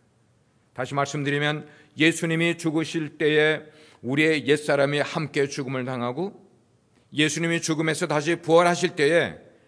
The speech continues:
우리의 죽었던 성품이 사라지게 되고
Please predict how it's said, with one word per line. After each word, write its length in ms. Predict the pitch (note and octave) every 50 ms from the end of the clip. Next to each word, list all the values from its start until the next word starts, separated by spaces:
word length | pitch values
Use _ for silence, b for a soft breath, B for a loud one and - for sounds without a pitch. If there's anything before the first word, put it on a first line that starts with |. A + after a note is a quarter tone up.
| b b b b b
우리의 320 | - B2 C#3+ D#3 E3 E3+ E3+
죽었던 400 | - E3+ D#3 E3 E3 E3+ E3+ E3
성품이 560 | D#3+ E3 D#3+ D#3 E3 D#3+ E3+ F3 E3+ D#3+ E3+ B B B
사라지게 720 | - - - - F#3+ F#3+ F#3 F3+ F3+ D#3 F3 D#3 F3 E3+
되고 440 | D#3 E3+ E3 D3+ F3+ F3+ - - -